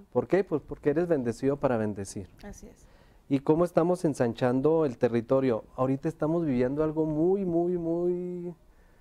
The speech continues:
Speaker 1: muy bonito, este, muy significativo y de mucha bendición hacia los padres de familia.
Speaker 2: Ajá, ¿por qué?
Speaker 1: ¿Por qué? Porque estamos viviendo ese ensanchar el territorio. No solamente llegar al alumno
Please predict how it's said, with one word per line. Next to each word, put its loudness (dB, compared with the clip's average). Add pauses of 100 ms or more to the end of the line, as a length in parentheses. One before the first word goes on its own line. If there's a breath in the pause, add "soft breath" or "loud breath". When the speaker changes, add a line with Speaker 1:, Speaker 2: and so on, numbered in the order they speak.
(240 soft breath)
Speaker 1:
muy -2
bonito, 2
este, -2
muy 2
significativo 0 (360)
y -6
de 2
mucha 0
bendición 0
hacia -4
los -6
padres -2
de -4
familia. -8 (220)
Speaker 2:
Ajá, -10
¿por -14
qué? -18 (260)
Speaker 1:
¿Por 0
qué? 0
Porque 0
estamos 0
viviendo 0 (140)
ese -4
ensanchar -4
el -2
territorio. -2 (500 soft breath)
No 2
solamente 0
llegar 2
al 2
alumno 0